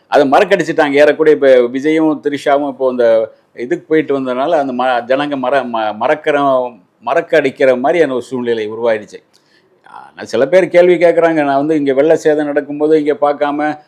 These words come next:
அங்க மட்டும் இப்ப ச-, இதுக்கு மட்டும் போக உங்களுக்கு நேரம் கிடைக்குமான்னு?" சொல்லியிருப்பாங்க. இதெல்லாமே மறந்து போகும் தான். ஒரு ஹீரோயின் வரும்போது, ஒரு ஹீரோ வரும்போது,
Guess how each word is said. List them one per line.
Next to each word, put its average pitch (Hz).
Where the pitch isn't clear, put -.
அங்க 135
மட்டும் 151
இப்ப 127
ச-, 120
இதுக்கு 139
மட்டும் 143
போக 139
உங்களுக்கு 127
நேரம் 135
கிடைக்குமான்னு?" 127
சொல்லியிருப்பாங்க. 123
இதெல்லாமே 170
மறந்து 180
போகும் 156
தான். 175
ஒரு 135
ஹீரோயின் 175
வரும்போது, 135
ஒரு 127
ஹீரோ 156
வரும்போது, 120